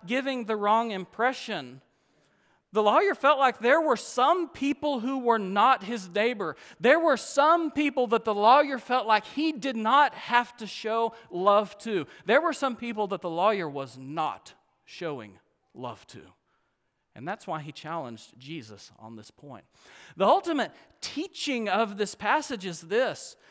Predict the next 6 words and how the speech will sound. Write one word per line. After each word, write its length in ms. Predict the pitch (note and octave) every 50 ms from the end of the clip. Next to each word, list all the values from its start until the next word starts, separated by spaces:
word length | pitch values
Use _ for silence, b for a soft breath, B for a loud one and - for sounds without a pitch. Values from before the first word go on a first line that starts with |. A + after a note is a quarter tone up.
| b b b
compassion, 1000 | - A#3+ A#3+ - - - B3 C#4+ D#4+ D#4 - - - C#4 B3+ A3 E3+ D3 C3+ C3 - b b b b b b
love. 880 | F3 F#3 G#3 F#3 G#3 A#3+ D4 D#4+ D#4 B3 F#3+ D#3 C3+ B2+ - - - _ _ _ b b b b b b b b b
Love 360 | E3+ F#3+ A3 A#3 D#4 F#4+ E4
has 600 | A#3+ - - - - C4 D4+ E4+ E4 C4 A3+ A3
no 500 | A3 A3 A#3 C4 C4+ B3 D4+ - - - - - D3 C#3+ D3 C#3
boundaries. 1040 | E3+ E3+ F#3 A#3 C#4 C#4+ C#4 A3+ E3+ F3 F3 C#3+ B2+ G#2+ A2+ A2 - - - -